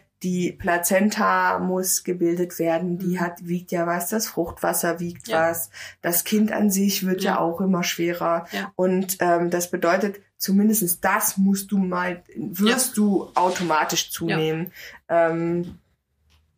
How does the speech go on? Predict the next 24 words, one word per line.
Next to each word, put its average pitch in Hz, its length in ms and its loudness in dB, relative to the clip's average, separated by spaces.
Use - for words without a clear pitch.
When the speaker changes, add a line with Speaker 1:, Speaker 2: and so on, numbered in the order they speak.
Speaker 1:
und 202 420 0
dann 226 580 2
so 202 240 -2
ein 202 100 2
bisschen 220 560 4
Reserve, 208 1000 0
Energiereserve 202 920 2
für 190 200 -2
dich 214 220 0
und 214 60 0
dein 196 140 0
Kind, 233 220 0
glaub 208 180 0
ich, 208 200 -4
ist - 240 -2
auch 240 220 4
nicht 240 280 4
verkehrt, 220 580 0
Speaker 2:
Mhm. 226 60 -8
Speaker 1:
weil 202 380 2
du 220 180 -2
ja 220 340 2
auch 262 440 0
Energie 214 720 2